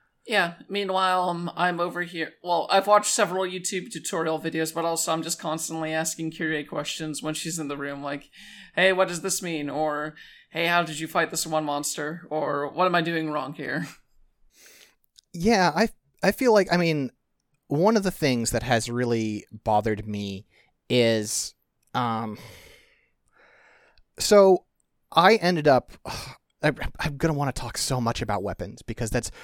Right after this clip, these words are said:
Speaker 2: I think, honestly, my biggest source of frustration in this game is the weapons.
Speaker 1: It's one of the
Speaker 2: Um,
Speaker 1: biggest bugbears with the game, because, like,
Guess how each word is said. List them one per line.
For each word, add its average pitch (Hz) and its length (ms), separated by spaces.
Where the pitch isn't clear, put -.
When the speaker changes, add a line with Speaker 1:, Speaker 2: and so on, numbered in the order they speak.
Speaker 2:
I 143 100
think, 190 300
honestly, 139 360
my 117 140
biggest 113 400
source 113 220
of 110 100
frustration 98 480
in 98 80
this 98 120
game 95 200
is 87 80
the 110 100
weapons. - 440
Speaker 1:
It's - 160
one 277 200
of - 60
the - 60
Speaker 2:
Um, 233 60
Speaker 1:
biggest 247 340
bugbears 160 440
with 151 100
the 156 60
game, 156 220
because, 165 380
like, 165 400